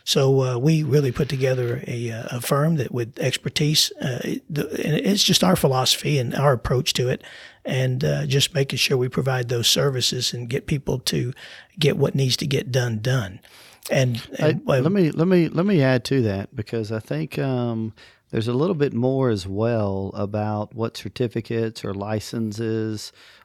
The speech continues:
Speaker 2: or certifications that someone in our industry has. Uh, let me give you an example.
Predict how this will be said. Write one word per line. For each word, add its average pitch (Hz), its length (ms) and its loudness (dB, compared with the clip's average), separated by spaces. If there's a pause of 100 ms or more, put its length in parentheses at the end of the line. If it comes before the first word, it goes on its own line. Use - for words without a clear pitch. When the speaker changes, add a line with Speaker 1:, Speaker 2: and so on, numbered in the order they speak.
Speaker 2:
or 104 220 0
certifications 107 880 0
that 101 180 -4
someone 110 380 0
in 104 100 0
our 104 340 -2
industry 104 440 -2
has. 92 640 -8
Uh, 98 180 -4
let 98 100 -4
me 107 80 -2
give 107 200 0
you 104 40 -4
an 98 40 -2
example. 98 640 -4